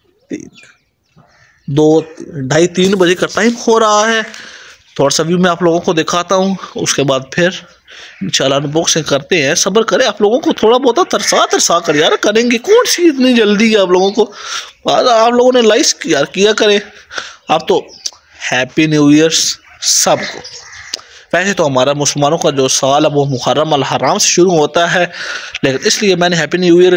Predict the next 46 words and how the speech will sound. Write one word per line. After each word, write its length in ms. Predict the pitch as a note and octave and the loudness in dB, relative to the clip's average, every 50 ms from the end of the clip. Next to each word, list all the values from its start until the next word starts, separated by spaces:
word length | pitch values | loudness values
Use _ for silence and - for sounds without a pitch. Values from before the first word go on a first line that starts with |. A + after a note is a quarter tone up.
| F3+ - | 0 -4
की 180 | - - A3 | -6 -8 -8
कोई 340 | A3+ - - - C4 B3 B3 | -8 -8 -4 0 2 2 4
भी 140 | A#3 A3 G#3 | 4 4 4
व्लॉग 300 | F#3+ F#3 F3 F3 F#3 G3 | 4 4 4 4 4 2
या 80 | G3 E3 | 2 2
वीडियो 320 | D#3 D#3 D3+ E3+ A#3 A#3 | 2 2 2 2 0 0
नहीं 280 | G3+ E3 C#3+ C3+ F#3+ F#3 D#3 | 0 0 -2 0 0 0 0
बनाई 240 | C3+ C3 B2 A#2+ - | 0 -2 -2 -2 -4
है। 160 | - - - - - - - - - | -8 -10 -12 -14 -16 -20 -20 -8 -4
ऐसा 260 | - - - - G3+ | -2 -2 0 0 0
नहीं 140 | F#3+ G#3+ G#3 | 0 0 0
आप 140 | F3+ D#3+ D#3+ | 0 0 0
लोगों 220 | D#3 D#3 D#3 D#3+ D#3+ | 0 0 2 0 0
ने 80 | D#3+ | 0
बताना 400 | D#3 D3+ D3+ D3+ D3 D3+ D#3 D#3 D3+ - - - - - - - - - - | 0 0 0 0 0 0 0 -2 -2 -6 -8 -10 -10 -10 -10 -12 -6 -2 0
या 120 | E3+ D#3 D3+ | 0 0 0
कहना 360 | - - F#3 F3 E3 E3 D#3+ D#3+ | 0 0 0 0 2 0 0 2
या 140 | D3+ D3+ D3+ | 2 2 0
कोई 160 | D3+ - D#3 | 0 -2 -2
comments 320 | - E3+ E3+ F3+ F#3+ - - | 0 2 2 2 2 2 0
करे, 220 | - F3+ E3 E3+ | 0 0 2 2
"यार 300 | D3+ D3+ D3 D#3+ D#3+ C#3 A#2+ - - | 2 2 2 2 0 0 -2 -2 -2
तुमने 240 | E3 E3 F3 F3+ E3 | -2 0 0 0 -2
Happy 180 | D3+ C#3+ D#3 | -2 -2 -2
New 140 | E3 E3+ E3 | 0 0 2
Year 120 | E3+ E3+ D#3+ | 2 0 0
की 120 | - E3 | 2 2
वीडियो 220 | D#3+ D#3 D#3+ E3+ | 2 4 4 2
नहीं 120 | F3+ F3 E3+ | 2 2 0
बनाई", 300 | D#3 D#3+ D#3 D#3 D#3 D3+ | 0 0 0 0 2 2
Happy 240 | C#3 C3+ D3+ E3 E3+ | 0 0 0 0 0
New 260 | F3 F3 E3 E3 E3+ | 2 4 4 4 6
Year 160 | F3 F3 F3+ F3 - - - - - | 4 4 2 0 -2 -8 -8 -4 -2
किसी 240 | - - - - | -2 0 0 -2
को 160 | F3+ - F3+ E3 | 0 0 2 2
भी 120 | E3 E3+ | 2 2
नहीं 340 | D#3 C#3+ D3 E3+ E3+ E3+ D#3+ | 2 0 0 2 0 0 0
कहा। 320 | D#3+ - D#3 D3+ E3 D#3 C#3 - - - - - - - - - - - - - - - - | -2 -4 -4 -2 -2 -2 -2 -4 -8 -16 -20 -20 -20 -20 -18 -16 -16 -16 -16 -18 -8 -2 -2
तो 80 | E3 D3+ | 0 2
ये 160 | D3+ D#3 D#3 | 2 2 2
बात 240 | D3 D3+ D#3 D#3+ E3 | 2 0 0 0 0
आप 120 | E3+ D#3+ | -2 -2
लोग 220 | D#3+ D#3+ D#3 D3+ E3 | -2 -2 -2 -2 -4
बिल्कुल 260 | F3 G3 G#3+ - A3+ | -4 -2 0 0 -2
भी 80 | G#3+ A3 | -2 -2
समझ 340 | G#3 - - A3+ A3+ A#3 A3+ | -2 -2 -2 0 0 0 2